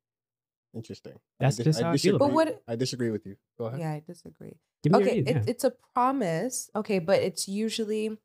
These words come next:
Speaker 3: who is breaking the promise? If the one who gave the engagement ring breaks the promise, and then they want the ring back, it's like, "Let me just have that at least. You broke my heart.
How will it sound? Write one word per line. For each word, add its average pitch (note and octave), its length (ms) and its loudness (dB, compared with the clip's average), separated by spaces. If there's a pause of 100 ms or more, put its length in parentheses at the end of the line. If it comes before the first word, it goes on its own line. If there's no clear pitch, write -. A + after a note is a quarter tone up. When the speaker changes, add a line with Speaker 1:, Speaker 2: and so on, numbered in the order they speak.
(340)
Speaker 3:
who C#4+ 160 10
is B3 120 8
breaking G3+ 340 4
the E3+ 80 2
promise? C#3+ 460 -2
If - 100 -10
the F#3+ 60 2
one G#3 180 2
who A#3+ 140 0
gave F3+ 300 0
the F3 100 -2
engagement D#3+ 540 0
ring C3 300 -2 (120)
breaks F#3+ 280 0
the D#3 80 -2
promise, G3 580 0 (280)
and C4+ 80 -2
then E4 80 -2
they C#4+ 100 0
want D#4+ 220 6
the G3+ 100 2
ring C4+ 240 4
back, C#3+ 280 0 (500)
it's D#4 140 -4
like, E4 140 0 (220)
"Let A4+ 140 6
me C5 80 6
just A#4+ 160 8
have A#4 200 4
that C5 160 10 (140)
at D4 60 4
least. A#4 480 6
You A#3+ 140 6
broke E4 220 10
my G#3+ 100 8
heart. C4+ 360 8